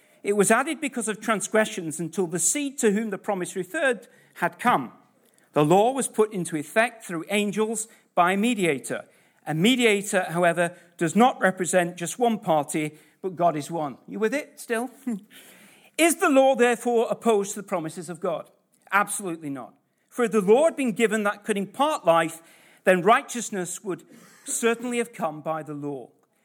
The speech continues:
But the scripture declares that the whole world is prisoner of sin,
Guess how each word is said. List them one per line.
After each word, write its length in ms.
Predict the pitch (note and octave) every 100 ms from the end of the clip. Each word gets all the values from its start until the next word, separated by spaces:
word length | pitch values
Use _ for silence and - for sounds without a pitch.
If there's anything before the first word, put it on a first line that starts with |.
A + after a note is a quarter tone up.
| _ _
But 160 | A3 A3+
the 60 |
scripture 400 | G3 - E4+ -
declares 540 | A#3+ - A#3+ F#3+ F3+ F3+
that 140 | -
the 80 | D#3+
whole 220 | A#3 D4+
world 360 | C4+ A#3+ F#3+ E3+
is 140 | D#3
prisoner 400 | - A3 G#3 G3+
of 160 | F#3+ F3
sin, 420 | - C4 E3+